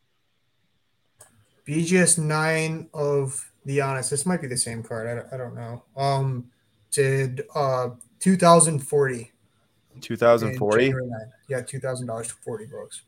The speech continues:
Speaker 2: J-, this year?
Speaker 1: January nine. Yeah.
Speaker 2: Okay. That's good info. Thank you. 'Cause I feel like the two thousand dollars and forty cents was about what I wanna pay on the Donovan Mitchell Immaculate.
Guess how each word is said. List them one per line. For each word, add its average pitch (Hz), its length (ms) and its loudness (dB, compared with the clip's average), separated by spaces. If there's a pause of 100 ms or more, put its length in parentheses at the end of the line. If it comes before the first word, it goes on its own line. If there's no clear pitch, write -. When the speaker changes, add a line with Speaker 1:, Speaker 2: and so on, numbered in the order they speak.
(140)
Speaker 2:
J-, 131 220 6
this 135 260 8
year? 113 300 6
Speaker 1:
January 123 60 -10
nine. - 580 -18 (160)
Yeah. 120 180 -6 (480)
Speaker 2:
Okay. 110 320 2 (320)
That's 117 180 2
good 117 200 4
info. 101 360 -4 (1200)
Thank 110 200 -8
you. 98 160 -8 (3500)
'Cause 143 140 4
I 147 120 12
feel 170 160 8
like 170 100 8
the 160 100 8
two 143 160 2
thousand 135 440 8
dollars 120 280 8
and 104 100 -8
forty 123 220 2
cents 117 260 0
was 107 140 -4
about 107 280 4
what 113 120 6
I 110 100 6
wanna 123 300 4
pay 156 220 8
on 139 160 4
the 127 80 4
Donovan 127 340 4
Mitchell 131 300 2
Immaculate. 123 520 2